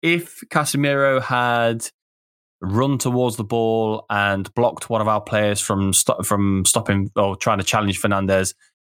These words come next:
it would be offside, he's interfering with play. But he, he's only, he's only active in an active position when Fernandes knocks it back inside, and at that point he's onside. It's, um, it's like a less contentious version of the, can you remember when Rodri scored that goal against Aston Villa?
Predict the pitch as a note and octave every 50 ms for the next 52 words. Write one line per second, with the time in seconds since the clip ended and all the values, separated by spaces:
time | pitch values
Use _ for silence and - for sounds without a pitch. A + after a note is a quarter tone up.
0 | _ - G2 G2 F#2 G2+ G#2 F#2+ - - A2+ G#2+ G#2+ G2+ F#2+ F#2+ F#2 F2+ - -
1 | F#2+ F#2 F2+ F2+ F2+ - B2 B2 A#2+ A#2+ A#2 - _ _ _ _ _ _ _ _
2 | - - F#2+ F#2 F#2+ - - G#2+ G2+ G2 G#2 A2 - B2 A#2 A2+ A2 A2 A2+ A2
3 | A2 A2 G#2+ A2 A2 - - G#2 A2+ A#2+ A#2 A#2 A2+ A2 A2+ A2+ - A2 A#2 -
4 | - - - A2 G2+ G2 F#2+ F2+ - - - _ _ _ - G2+ F#2+ G2 G#2+ A2+
5 | A2+ A2 - A2 G#2 - G#2+ F#2+ G#2 G2 - - F#2 F2+ F#2 F#2+ G2+ - - F#2+
6 | F#2+ F2+ - G2+ G2 F#2+ F#2+ F#2+ F2 F#2+ G#2 G#2 - - - - G2 G2 F#2+ -
7 | G#2 G2 - G#2 G#2 G#2 G2 G2 F#2+ F#2 G2 G2+ F#2 - - F#2+ F#2 F2+ F2+ F#2
8 | F2+ F#2 F2+ F2 - - F2 E2 D#2+ - _ _ - _ _ _ _ _ _ -
9 | - - - - - G2+ F#2+ F#2+ F#2+ F#2 F#2 G2 - - - - B2+ B2 - C3+
10 | B2+ C3 C3+ B2+ - - - - C3+ A#2 G#2+ - A#2+ A2+ G#2+ - A2 G#2+ - -
11 | G#2+ G#2+ G#2 G2 G#2+ G#2 F#2+ - - G#2 G#2 G2+ - A#2+ A#2 A#2 A2+ A#2 A2+ A2
12 | A2 A#2 A2+ G2 G#2 F#2+ - - G#2 F#2+ F2+ F#2+ F#2 - G2+ G2 F#2+ F#2 F#2+ F#2+
13 | F#2+ - - - G#2 G2+ - - G2+ G2 G#2 F#2+ F2+ E2